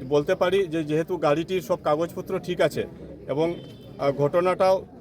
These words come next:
যে আহা-, হয়েছে সেটাও থানায় আজকে জিডি এন্ট্রি হয়েছে।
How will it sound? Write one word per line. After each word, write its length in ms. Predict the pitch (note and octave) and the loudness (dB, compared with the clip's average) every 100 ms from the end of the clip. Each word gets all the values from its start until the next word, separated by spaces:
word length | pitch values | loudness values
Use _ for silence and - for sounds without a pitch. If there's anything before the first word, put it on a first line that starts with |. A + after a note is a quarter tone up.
| - - - | -20 -16 -4
যে 140 | D#3+ | 0
আহা-, 500 | D3+ D#3 D3+ - C3 | 2 0 -2 -6 -4
হয়েছে 420 | C#3+ E3+ F3+ F#3 | 0 2 2 -2
সেটাও 300 | D#3+ D#3+ F3 | -2 -2 -2
থানায় 400 | E3+ D#3+ D#3 F3 - - - | -2 -2 0 0 -2 -12 -8
আজকে 260 | C#3 C3 F#3 | -6 -4 -4
জিডি 280 | D3+ D#3 F3+ | -4 -2 0
এন্ট্রি 220 | E3+ F#3 | 0 0
হয়েছে। 400 | F3+ F3+ F#3+ G3+ | 0 0 0 -2